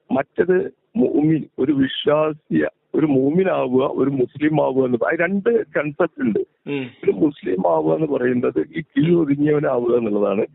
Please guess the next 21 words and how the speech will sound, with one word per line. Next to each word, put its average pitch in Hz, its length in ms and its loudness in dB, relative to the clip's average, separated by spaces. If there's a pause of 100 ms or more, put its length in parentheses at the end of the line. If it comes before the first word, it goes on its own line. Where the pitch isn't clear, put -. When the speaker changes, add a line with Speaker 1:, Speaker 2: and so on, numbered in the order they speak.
(200)
Speaker 2:
ഉം. 135 220 -12
Speaker 1:
ഒരു 190 60 0
മുഅ്മിനാവുക 180 640 2
എന്ന് 139 220 0
പറയുന്നത് 117 540 0 (240)
Speaker 2:
ഉം. 135 240 -12
Speaker 1:
ഈ 214 80 4
വിശ്വാസം 143 560 0
ഉണ്ടായിരിക്കുക 113 520 0
എന്നുള്ളത്, 98 240 -2
ഏകദൈവ 127 400 2
വിശ്വാസം 117 320 -4
ഉണ്ടായിരിക്കുക 104 360 -2
എന്നാണ്. - 360 -8 (140)
Speaker 2:
ഉം. 147 140 -8
Speaker 1:
ഇതെനിക്ക് 220 540 0
ഖുർആനിൽ 185 460 0
കിട്ടിയ 170 320 -2
ഒരു 135 80 0
ആശയമാണ്. 110 840 -6
Speaker 2:
ഉം. 135 200 -6